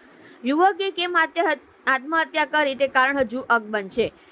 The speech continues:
ઘટનાની જાણ કરજણ પોલીસને થતા કરજણ પોલીસ ઘટના સ્થળે પહોંચી મૃતક યુવકના પરિવારને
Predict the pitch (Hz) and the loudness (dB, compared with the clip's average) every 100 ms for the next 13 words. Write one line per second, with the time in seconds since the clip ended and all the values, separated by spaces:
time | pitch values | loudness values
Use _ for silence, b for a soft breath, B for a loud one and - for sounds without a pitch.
0 | B 233 277 294 349 349 269 285 277 277 | B 0 0 0 -4 -4 0 2 2 0
1 | 277 240 262 254 254 254 262 247 247 269 | 0 2 0 0 -2 -2 -2 -4 -6 -2
2 | 294 302 269 240 254 254 254 240 214 240 | -2 0 0 2 0 0 -2 -2 0 0
3 | - 240 240 226 220 240 226 233 233 247 | 2 -2 0 0 0 0 0 0 -4 -2
4 | 247 262 262 220 233 226 214 226 226 220 | 0 0 0 0 0 0 0 -2 0 0
5 | 220 233 240 226 | 2 2 2 -2